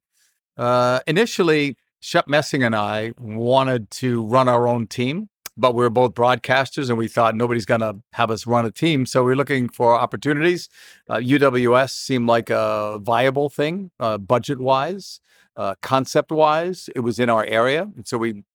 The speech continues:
we set out to do that, to, to have our own team. And then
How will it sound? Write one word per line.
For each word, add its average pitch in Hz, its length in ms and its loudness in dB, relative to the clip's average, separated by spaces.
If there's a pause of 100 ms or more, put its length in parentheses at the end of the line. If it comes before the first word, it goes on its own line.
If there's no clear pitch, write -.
we 104 440 -10 (560)
set - 260 0
out 135 180 -2
to 123 80 -12
do 131 180 -4
that, 147 240 -2 (160)
to, 101 140 -18 (280)
to 107 160 -8
have 123 200 0
our 120 160 2
own 123 180 0
team. 143 320 -6 (380)
And 123 200 0
then 131 380 0